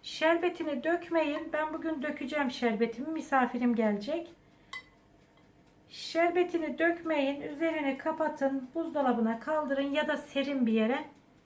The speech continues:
Dilediğiniz zaman şerbetini dökün. Gerçekten aynı lezzetini koruyor. Elinizin altında hazır oluyor.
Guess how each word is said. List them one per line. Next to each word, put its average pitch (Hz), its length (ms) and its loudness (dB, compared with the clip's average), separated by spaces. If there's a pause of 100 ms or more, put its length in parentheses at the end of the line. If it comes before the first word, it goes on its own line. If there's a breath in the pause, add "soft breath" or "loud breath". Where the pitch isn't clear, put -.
(920 soft breath)
Dilediğiniz 349 600 2
zaman 269 280 2
şerbetini 311 680 0
dökün. 320 540 -2
Gerçekten 302 560 4
aynı 302 520 2 (1700)
lezzetini 302 680 0
koruyor. 285 520 4 (1040)
Elinizin 294 500 -4
altında 294 560 0
hazır 269 260 -2
oluyor. 240 400 2